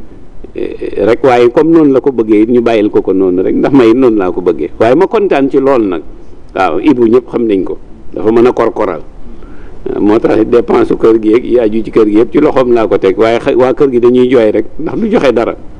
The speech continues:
Munu ci, mo du joxe dara. Gaz sax bu jeexee, danañ ko ko wax ñetti fan. Ma ne ko, "Gaz bu jeex nag, yow it ñetti fan ngay traîner nit ñi." Loolu taxul ñu wax. Waaw, moom audit la def. Xam naa loolu tax mu nay.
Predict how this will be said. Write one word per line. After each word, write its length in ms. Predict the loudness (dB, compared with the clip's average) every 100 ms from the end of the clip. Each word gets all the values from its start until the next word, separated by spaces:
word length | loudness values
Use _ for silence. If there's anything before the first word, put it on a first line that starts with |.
| -10 -6 -6 -8 -12 -12 -14 -12 -8 -6 -8 -8 -10 0
Munu 260 | 2 4 2
ci, 100 | 0
mo 180 | 0 -2
du 140 | 2
joxe 240 | 2 2 0
dara. 240 | -2 -4
Gaz 280 | 0 0 0
sax 140 | 0 -2
bu 100 | 0
jeexee, 300 | 0 2 2
danañ 240 | 2 2
ko 80 | 2
ko 80 | 0 2
wax 60 |
ñetti 280 | 2 2 0
fan. 200 | -4 -4 -4 -12 -10 -4
Ma 60 | 2
ne 80 | 2
ko, 100 | 4
"Gaz 200 | 2 2
bu 140 | 2 2
jeex 240 | 0 0
nag, 160 | -2 0
yow 160 | 2 2
it 120 | 2
ñetti 240 | 0 0 -2
fan 200 | 0 0
ngay 200 | 0 0 -4 -2
traîner 340 | 2 2 2
nit 180 | 0 -2
ñi." 160 | -2 -2
Loolu 240 | 0 -2
taxul 220 | 0 0 2
ñu 120 | 2
wax. 160 | 2 0 -8 -10 -12 -12 -10 -12 -8
Waaw, 160 | -8 -8 -12 -16 -16 -6
moom 300 | 0 2 2 2
audit 280 | 0 0 -4
la 140 | -4
def. 180 | -4 -8 -14 -16 -20 -12 -6
Xam 120 | 0
naa 140 | 2
loolu 240 | 4 6 4
tax 120 | 2
mu 120 | 0 0
nay. 260 | 0 -4